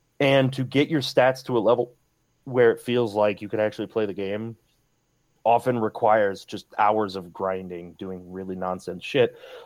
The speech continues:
like having your party members beat the shit out of each other in a fight.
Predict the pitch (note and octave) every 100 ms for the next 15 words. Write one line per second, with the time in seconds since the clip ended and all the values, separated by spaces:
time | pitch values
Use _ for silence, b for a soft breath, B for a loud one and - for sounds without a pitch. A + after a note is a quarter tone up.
0 | - B2 - C3+ C3+ C3+ A#2 - C3 B2
1 | A#2 G#2+ F#2+ F2+ G#2+ F#2+ - G#2+ F#2+ F#2+
2 | F2 - F2+ D#2+ - F#2 E2 E2+ D2